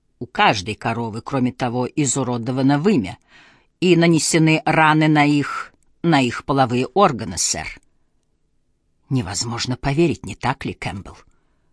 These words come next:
Столь бессмысленная жестокость по отношению к беспомощным животным.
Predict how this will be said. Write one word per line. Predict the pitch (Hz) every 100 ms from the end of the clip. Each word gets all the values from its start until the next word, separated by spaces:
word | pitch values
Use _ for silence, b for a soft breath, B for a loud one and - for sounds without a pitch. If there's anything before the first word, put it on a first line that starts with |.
| _ _
Столь | - - 135
бессмысленная | 110 117 - 135 156 - 123
жестокость | 123 123 - 131 - -
по | 135
отношению | - 107 - 139 151
к | 139
беспомощным | - - 135 143 - 170 151
животным. | 208 220 - 98